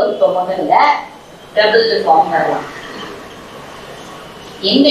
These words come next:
யூஸ் பண்ணணும்? Standing alone. இந்த இம்பர் சவுண்ட் மட்டும் தனியா வந்துச்சுன்னா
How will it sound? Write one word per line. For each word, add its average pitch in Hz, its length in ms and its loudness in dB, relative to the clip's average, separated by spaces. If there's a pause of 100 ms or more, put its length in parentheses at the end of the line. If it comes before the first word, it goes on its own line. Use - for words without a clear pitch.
யூஸ் - 240 -2
பண்ணணும்? 220 420 -2 (140)
Standing 269 680 0 (100)
alone. 190 580 4 (1120)
இந்த - 160 -2 (220)
இம்பர் 302 420 6
சவுண்ட் 262 380 4
மட்டும் 247 320 2 (140)
தனியா 254 380 2 (180)
வந்துச்சுன்னா - 760 -2